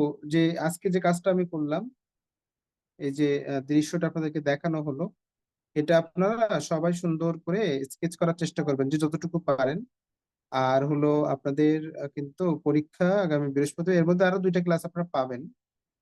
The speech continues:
হ্যাঁ, আরো দুইটা ক্লাস আপনারা পাবেন, সেগুলো মোটামুটি ভাবে, আহ, দেখে দেখে করার চেষ্টা করবেন, প্র্যাকটিস করার চেষ্টা করবেন, ক্লাসগুলো করবেন।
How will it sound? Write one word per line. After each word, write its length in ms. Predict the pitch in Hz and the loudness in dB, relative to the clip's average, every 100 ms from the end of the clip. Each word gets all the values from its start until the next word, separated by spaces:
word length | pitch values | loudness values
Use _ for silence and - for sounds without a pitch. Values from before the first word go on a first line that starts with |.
| _ _ _ _ | _ _ _ _
হ্যাঁ, 120 | 185 175 | -6 0
আরো 200 | 151 156 | 0 2
দুইটা 260 | 156 156 | 0 0
ক্লাস 220 | 147 139 143 | 0 0 -2
আপনারা 220 | 143 143 | -6 -6
পাবেন, 320 | - 135 196 | -2 -2 -2
সেগুলো 440 | - 151 143 151 | -2 -2 2 2
মোটামুটি 480 | 147 135 139 135 139 | 2 0 0 0 -2
ভাবে, 300 | 135 139 190 185 113 - _ _ _ _ _ _ _ _ _ - | -2 0 2 0 -2 -10 _ _ _ _ _ _ _ _ _ -8
আহ, 200 | 131 127 | -6 0
দেখে 260 | 135 139 | 0 2
দেখে 420 | 147 139 147 139 139 | 0 2 2 2 0
করার 360 | 139 131 131 | 0 2 0
চেষ্টা 280 | 131 135 - | -2 -8 -6
করবেন, 280 | 139 147 190 | -4 0 2
প্র্যাকটিস 340 | 175 135 - 127 | 2 0 -4 -8
করার 140 | 139 | -6
চেষ্টা 220 | 135 127 131 | -6 -6 -4
করবেন, 220 | 135 180 | -2 0
ক্লাসগুলো 360 | 175 127 123 131 | 0 -2 -2 -6
করবেন। 340 | - 123 | -10 -8